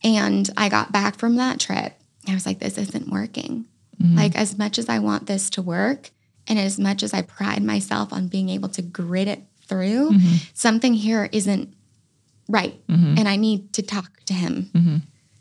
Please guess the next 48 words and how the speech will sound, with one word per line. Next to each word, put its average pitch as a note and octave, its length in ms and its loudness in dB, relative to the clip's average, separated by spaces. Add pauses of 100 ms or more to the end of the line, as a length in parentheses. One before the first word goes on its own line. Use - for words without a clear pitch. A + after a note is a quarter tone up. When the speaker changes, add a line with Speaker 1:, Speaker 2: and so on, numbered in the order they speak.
(360)
Speaker 1:
So A3 720 0 (440)
I G#3 100 2
grew G#3 300 2
a C#4+ 40 4 (280)
pair B3 240 0
of C#4+ 60 0
kahunas A#3 1040 0 (120)
Speaker 2:
<laughs> - 100 -6
Speaker 1:
and A3+ 600 2 (140)
I G#3+ 120 2
sat G#3+ 280 0
my B3 120 2
boss - 340 0
down G#3 540 0
and G#3+ 160 0
I G3+ 160 -2
said, G3 340 -4
"I'm G3 220 0
depressed - 760 -10
Speaker 2:
Mm-hmm. F#3 100 6
Speaker 1:
and D#3+ 340 4 (460)
I G#3 100 0
still G#3+ 340 -2
wanna G#3 180 -2
work G3 300 -4
for - 120 -8
you. A#3+ 280 2
Like, G#3+ 200 -2
I'm G#3+ 180 6
good. G3 360 2
Like, G#3 140 -2
I'm A#3+ 120 6
fine, - 420 2
right? G#3 260 2
I'm A#3 80 0
Speaker 2:
Mm-hmm. E3+ 80 6
Speaker 1:
fine, C4 340 6
but G3+ 200 2
I'm G#3+ 160 2
depressed F#3 420 -4
and E3+ 60 -4
I F3 40 0
need F#3 240 0
you F3 80 0
to E3+ 140 -6
know D#3+ 180 -4
this." - 520 -6 (220)
<laughs> - 20 0